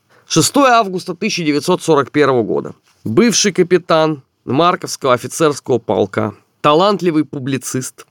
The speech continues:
муж Марины Цветаевой, тот самый человек, кому великая русская поэтесса однажды написала: «Другого у вас такого нет», будет расстрелян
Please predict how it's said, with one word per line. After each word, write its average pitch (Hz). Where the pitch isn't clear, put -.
муж 185
Марины 175
Цветаевой, 131
тот 151
самый 170
человек, 143
кому 131
великая 135
русская 123
поэтесса 113
однажды 110
написала: 107
«Другого 113
у 117
вас 113
такого 104
нет», 139
будет 226
расстрелян 196